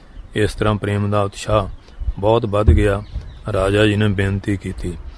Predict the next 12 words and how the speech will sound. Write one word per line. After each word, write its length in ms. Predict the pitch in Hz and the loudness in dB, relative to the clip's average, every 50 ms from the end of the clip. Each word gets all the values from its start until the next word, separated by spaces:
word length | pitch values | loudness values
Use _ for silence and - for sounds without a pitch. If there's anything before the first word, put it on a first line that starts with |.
| - - - - - - | -18 -20 -20 -20 -10 -4
"ਪੁਲਕਾਬਲ 540 | - 98 101 95 - 104 101 104 104 104 104 | -2 -2 0 2 2 4 4 4 4 2 0
ਤਨ 220 | 104 - 104 107 104 | 0 -2 -2 -2 0
ਗਦਗਦ 380 | 101 98 98 104 104 107 104 | 0 0 0 2 2 2 0
ਵਾਣੀ।" 400 | 101 95 95 87 87 90 85 76 - - - - - - - - - - - | 0 -2 -4 -6 -6 -8 -10 -10 -12 -14 -14 -12 -12 -10 -8 -4 -4 -4 -4
ਸਾਰਾ 380 | - - 104 95 101 104 110 107 | -2 -2 -2 0 2 2 0 0
ਸਰੀਰ 360 | - - - 98 104 107 104 | 0 -2 -4 -2 -2 -2 0
ਜਿਹੜਾ, 340 | 101 110 110 110 110 104 95 92 - - - - - - - - - - - | 0 2 2 2 2 2 0 -4 -10 -16 -18 -16 -16 -18 -18 -20 -18 -14 -8
ਹਾਂਜੀ, 140 | 95 104 107 | -6 -4 -2
ਰੋਮ 300 | 101 104 107 104 107 110 | 0 0 0 0 0 -2
ਖੜੇ 320 | - - 107 107 110 113 | -2 0 2 2 4 4
ਹੋ 200 | 110 101 107 107 | 4 4 4 4
ਗਏ, 120 | 113 110 | 4 2